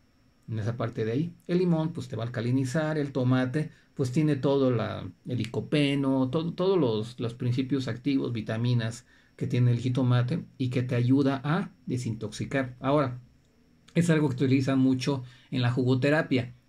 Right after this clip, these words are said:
y que yo les he hablado, siempre tenemos que respetar los colores.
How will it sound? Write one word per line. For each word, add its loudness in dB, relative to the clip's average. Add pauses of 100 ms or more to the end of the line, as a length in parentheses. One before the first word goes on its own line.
y -8
que -2
yo 0
les 0
he 4
hablado, 2 (200)
siempre 2
tenemos 2
que -2
respetar 0
los 2
colores. 0